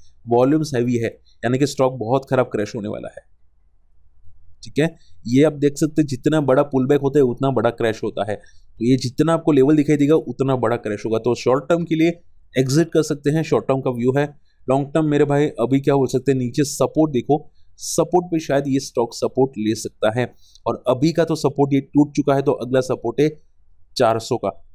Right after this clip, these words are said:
ठीक है? तो ये शायद स्टॉक चार सौ तक जा सकता है शॉर्ट टर्म के अंदर। टीवी एटीन ब्रॉडकास्ट, "सर टीवी एटीन में क्या करें,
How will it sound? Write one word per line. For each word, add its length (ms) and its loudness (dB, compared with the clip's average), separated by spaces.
ठीक 140 -6
है? 60 2
तो 380 -8
ये 80 4
शायद 280 0
स्टॉक 320 -4
चार 120 0
सौ 140 -6
तक 160 -4
जा 140 2
सकता 300 -4
है 80 0
शॉर्ट 280 -4
टर्म 240 -6
के 100 -6
अंदर। 180 -4
टीवी 320 2
एटीन 300 0
ब्रॉडकास्ट, 420 0
"सर 140 0
टीवी 320 0
एटीन 180 2
में 120 -2
क्या 280 -2
करें, 340 -2